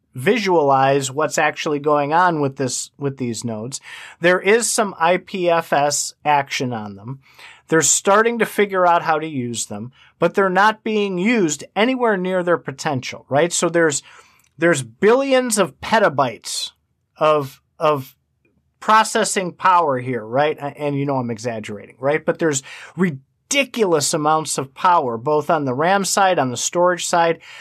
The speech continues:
They're using, like, one millionth of one percent of that.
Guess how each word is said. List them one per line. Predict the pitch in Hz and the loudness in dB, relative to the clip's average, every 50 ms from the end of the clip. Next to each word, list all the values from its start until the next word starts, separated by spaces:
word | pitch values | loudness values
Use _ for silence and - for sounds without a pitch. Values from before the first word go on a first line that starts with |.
| - - - | -20 -8 0
They're | 165 170 175 165 | 2 4 4 4
using, | 160 175 214 233 226 208 214 208 185 170 160 | 2 2 2 2 2 2 2 0 0 -2 -2
like, | 160 160 156 156 147 131 - - _ - | 0 2 2 2 2 -2 -4 -16 _ -10
one | 135 147 185 208 208 202 | -4 0 0 0 2 2
millionth | 190 190 185 190 190 190 180 170 - 165 | 2 2 2 2 2 0 -2 -2 -2 -2
of | 131 123 151 | -2 0 0
one | 160 156 156 | 0 0 -2
percent | 151 - - 135 - - - 147 135 120 | -4 -6 -6 -6 -4 -2 -2 -2 -2 -2
of | 107 | -6
that. | - 95 - - | -8 -12 -16 -18